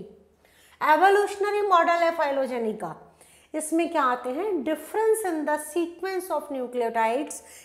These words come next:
in the cell ribosomal आरएनए। जो सेल का ribosomal आरएनए है ना, उसके जो न्यूक्लियोटाइड्स हैं, उसके सीक्वेंस में क्या डिफरेंसेस हैं। तो समझ आई बात आपको? तो ये है वो चीज़।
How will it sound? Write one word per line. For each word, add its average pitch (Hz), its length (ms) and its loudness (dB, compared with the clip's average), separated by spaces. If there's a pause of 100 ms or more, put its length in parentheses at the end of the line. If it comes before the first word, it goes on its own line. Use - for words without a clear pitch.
(120)
in 294 160 2
the 277 140 2
cell 285 340 0 (160)
ribosomal 220 640 -2
आरएनए। 175 500 -6 (340)
जो 330 120 4
सेल 320 380 0
का 349 200 4
ribosomal 311 720 2
आरएनए 254 420 2
है 240 120 -4
ना, 254 220 -4 (300)
उसके 359 400 2
जो 415 120 2
न्यूक्लियोटाइड्स 311 1040 4
हैं, 202 180 -4 (300)
उसके 339 380 2
सीक्वेंस 427 720 0
में 466 180 2
क्या 381 200 4
डिफरेंसेस 269 680 -2
हैं। 156 180 -10 (1700)
तो 262 240 4
समझ 294 400 0
आई 330 120 0
बात 403 260 0
आपको? 370 300 -2
तो 403 240 0
ये 359 300 4
है 247 180 -2
वो 233 140 -2
चीज़। 233 320 -8